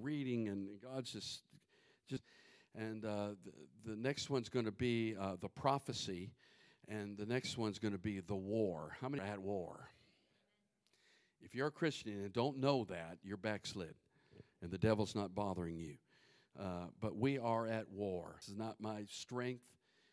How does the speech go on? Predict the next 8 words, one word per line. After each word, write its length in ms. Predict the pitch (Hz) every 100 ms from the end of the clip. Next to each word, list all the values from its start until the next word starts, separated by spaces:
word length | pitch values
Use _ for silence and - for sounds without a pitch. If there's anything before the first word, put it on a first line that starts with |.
| _ _ _ _ _ _ -
Uh, 460 | 101 92 90 87 - -
and 180 | 110
I 120 | 104 107
tell 240 | - 139
you, 280 | 135 131 123 104
we 180 | 123
have 260 | 110 104 95 - - -
fought 340 | - 131 131